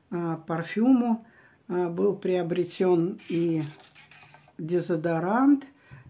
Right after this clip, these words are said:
И дезодорант, флакон для дезодоранта, а, он как бы не уступает по своей красоте и самому парфюму.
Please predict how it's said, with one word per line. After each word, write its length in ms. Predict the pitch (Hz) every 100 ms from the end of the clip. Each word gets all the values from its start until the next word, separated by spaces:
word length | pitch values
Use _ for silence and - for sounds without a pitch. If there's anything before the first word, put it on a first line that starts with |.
| - -
И 440 | 185 180 175 175
дезодорант, 1000 | 165 175 170 170 180 185 202 240 233 - -
флакон 600 | - 185 170 170 220 214
для 200 | 190 185
дезодоранта, 1000 | 180 185 180 180 190 190 185 175 180 170 - _ - _ _ _ 175
а, 240 | 170 170
он 320 | 170 190 190
как 200 | 190 175
бы 240 | 175 175 - _ _
не 220 | 185 190 196
уступает 1000 | 190 - - 190 - 185 175 170 147 -
по 140 | -
своей 420 | - - 170 170
красоте 840 | 165 190 190 185 175 - 208 226 220 - - - _ _ -
и 440 | 165 175 180 180 170
самому 600 | - - 175 175 175 180
парфюму. 680 | 294 170 - 170 160 160